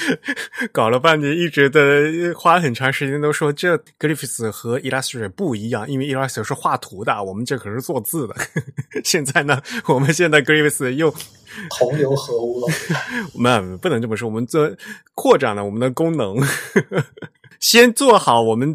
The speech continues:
Speaker 1: 本身做字、编辑字符的这样一个本身的功能，然后又进一步的扩展，开始吞噬人家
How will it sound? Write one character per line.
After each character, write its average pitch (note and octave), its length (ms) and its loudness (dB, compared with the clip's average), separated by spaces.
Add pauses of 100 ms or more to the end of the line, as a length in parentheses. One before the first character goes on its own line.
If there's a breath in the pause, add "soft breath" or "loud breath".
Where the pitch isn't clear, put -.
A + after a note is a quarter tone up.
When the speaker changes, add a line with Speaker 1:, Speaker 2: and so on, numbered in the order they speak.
Speaker 1:
本 A#2 200 4
身 E3+ 320 2
做 F#3 320 0
字、 D3+ 420 -4 (140)
编 G#3+ 300 0
辑 C#3+ 260 -4
字 D3+ 300 -2
符 G#2+ 300 -10
的 A#2+ 180 0
这 D3 140 -4
样 A#2+ 200 0
一 A#2+ 60 -6
个 C3 80 -6
本 F#2+ 180 -8
身 F3 160 -6
的 D3 80 0
功 A#2+ 220 -2
能， G2+ 180 -8
然 D3 280 0
后 D#3 320 0
又 D3+ 320 0
进 F3 260 -4
一 C3+ 100 -4
步 D3+ 160 -6
的 A#2+ 160 -6 (120)
扩 C#3+ 240 -4
展， - 240 -12
开 C#3+ 120 -2
始 C3 240 -4 (160)
吞 F3+ 240 -2
噬 F3+ 360 0
人 G#2 260 -6
家 B2+ 220 0